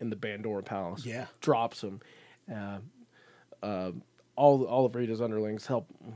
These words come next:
Speaker 1: Rita, <laughs> Bandora's underlings help her up, and, um, the Rangers help up, uh, Barza, and they both have this same situation. They, they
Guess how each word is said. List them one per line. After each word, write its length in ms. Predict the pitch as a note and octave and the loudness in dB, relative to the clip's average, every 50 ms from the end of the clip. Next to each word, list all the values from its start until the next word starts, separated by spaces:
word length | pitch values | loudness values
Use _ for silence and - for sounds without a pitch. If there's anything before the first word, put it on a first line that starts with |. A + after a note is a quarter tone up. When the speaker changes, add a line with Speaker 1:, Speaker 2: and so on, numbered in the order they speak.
| - - | -14 -12
Speaker 1:
Rita, 260 | - G2 F2 D2 C#2+ - | -12 -10 -10 -10 -12 -10
<laughs> 60 | - - | -8 -4
Bandora's 760 | C3+ A#2 C#3+ D#3 C3 B2 B2 B2+ C#3 C3+ C3+ C3+ C3 A2+ | 0 2 2 4 4 2 0 0 0 2 2 2 0 0
underlings 440 | B2 A2+ B2 B2 B2 A#2 A2+ A2 G#2+ | -2 -2 0 0 0 0 0 -2 -2
help 180 | - B2+ A#2 A2+ | 0 0 0 0
her 160 | A#2+ A2+ A2 | 0 0 0
up, 160 | G#2 G2 G2 - _ - - - - - - - - - _ - | 0 -2 -4 -6 _ -20 -20 -20 -20 -20 -20 -20 -20 -20 _ -8
and, 240 | - G#2+ G#2+ G#2+ | -6 -4 -2 -2
um, 640 | G#2 F#2 G2+ G2+ G2 G2 G2 F#2+ F#2+ F#2+ F2+ F2+ - - _ - | -2 0 0 0 0 0 0 -2 -2 -4 -6 -8 -10 -14 _ -10
the 120 | A2 A2 | -6 -4
Rangers 380 | G#2+ A2+ A2+ A2 G2+ G#2 G2+ - | -2 -2 -2 -2 -4 -6 -6 -4
help 200 | A2 G2+ F2+ A2 | -4 -4 -2 0
up, 140 | G#2 G2 F2 - - - _ _ _ _ | 0 0 -2 -4 -12 -20 _ _ _ _
uh, 200 | - F2+ G2 F2+ | -10 -8 -8 -8
Barza, 540 | F2+ F#2 - C3 C3+ C3+ B2+ A2 G2 F2+ G2+ C#3+ G#3+ A3+ - _ _ _ _ _ _ _ - | -4 0 4 6 6 6 4 2 -2 -4 -4 -8 -12 -16 -20 _ _ _ _ _ _ _ -12
and 100 | - G#2+ | -8 -6
they 80 | G#2+ A2 | -6 -4
both 240 | G#2 A#2+ A#2 A2+ A2+ | -2 -2 -2 -2 -2
have 160 | A#2+ A2 G2+ | -4 -4 -4
this 180 | A2 G#2 - - _ _ _ - | -6 -12 -12 -16 _ _ _ -12
same 220 | - - C3+ A#2 | -8 -6 -6 -6
situation. 460 | G#2 G#2+ G2+ G2+ A#2+ C3 C3 - G#2+ | -6 -6 -4 0 2 2 2 2 0
They, 80 | G#2 A2 | -4 -4
they 200 | G#2 - A2+ G#2+ | -4 -4 -6 -8